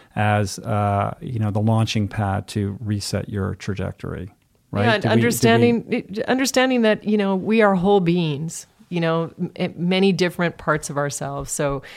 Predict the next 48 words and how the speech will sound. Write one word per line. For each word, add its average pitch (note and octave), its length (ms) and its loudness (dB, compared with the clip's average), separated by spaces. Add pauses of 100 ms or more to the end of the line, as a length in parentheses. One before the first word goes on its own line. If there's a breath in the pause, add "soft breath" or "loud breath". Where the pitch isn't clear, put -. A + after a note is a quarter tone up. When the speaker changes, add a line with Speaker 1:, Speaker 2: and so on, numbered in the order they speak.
(320 loud breath)
Speaker 2:
you F3+ 160 2
have D3+ 200 0
physical G#3 460 2
health, G3 360 0
you F3 60 -2
have D3 100 -2
emotional E3+ 580 -2
health, E3 460 -2
you E3 140 -4
have D3+ 200 -4
spiritual D#3 580 -4
health. D3+ 460 -4 (580 soft breath)
Um, D#3+ 260 -2
so - 180 0
all G3+ 260 6
of A3 120 0
it F#3+ 100 4
is E3 160 0
relevant, D3+ 540 0
and, C#3+ 200 -6
and D#3+ 220 -2
none F3+ 180 2
of G3 140 0
it F3 140 -4
can D#3+ 240 -4
be D#3 280 -4
excluded. D3 640 -4
It's D3 160 -4
like D3+ 240 -2
cutting E3+ 380 0
off D#3 240 2
a D#3 60 -4
part D#3 280 0
of D3+ 100 -4
your D3+ 120 -4
body D3 540 0
and D3 140 -6
pretending D3 520 -6
it C#3+ 120 -6
didn't C#3+ 240 -6
exist. C#3+ 720 -10
So D#3 360 -2 (340 loud breath)
I F#3 120 6
always G#3+ 240 4
say D3+ 340 0
that, D3 360 -4 (460 loud breath)
you E3+ 120 -4
know, D3 300 0